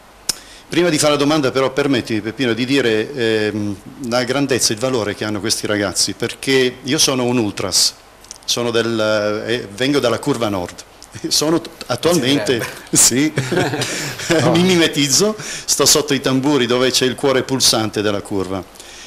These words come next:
Speaker 1: eh, dove ci sta Pelé, dove ci sta Chiodino, sono tutti i nomignoli dei nostri capi ultra storici e i nuovi.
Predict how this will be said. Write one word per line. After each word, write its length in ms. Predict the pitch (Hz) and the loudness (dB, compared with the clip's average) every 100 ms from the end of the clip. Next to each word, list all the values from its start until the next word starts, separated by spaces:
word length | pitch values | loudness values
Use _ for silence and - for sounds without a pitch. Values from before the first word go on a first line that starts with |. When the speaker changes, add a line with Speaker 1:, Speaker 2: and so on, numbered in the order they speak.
| - | -14
Speaker 1:
eh, 260 | - 104 104 | -4 0 2
dove 160 | 107 110 | 2 2
ci 100 | 120 | 0
sta 180 | - 107 | 0 -2
Pelé, 520 | 107 110 131 123 117 | -2 0 2 2 0
dove 180 | 113 113 | 0 -2
ci 100 | 110 | -2
sta 280 | - 104 104 | 0 0 0
Chiodino, 760 | - 104 127 127 127 120 110 | -2 -4 -2 0 0 2 0
sono 460 | - 113 107 101 101 | -2 -2 -2 -2 -4
tutti 580 | 120 - 120 110 107 - | -8 -6 0 0 0 -2
i 120 | 117 | 0
nomignoli 500 | 123 135 131 120 107 | 2 2 0 0 0
dei 140 | 107 | 0
nostri 340 | 110 107 - 101 | 0 0 -2 -2
capi 300 | 110 107 107 | -2 -2 -2
ultra 360 | 110 104 104 | -2 -2 -4
storici 560 | - - 120 127 - 107 | -2 0 2 2 0 -2
e 180 | 113 113 | 0 0
i 60 | |
nuovi. 340 | 110 98 90 | 0 0 -2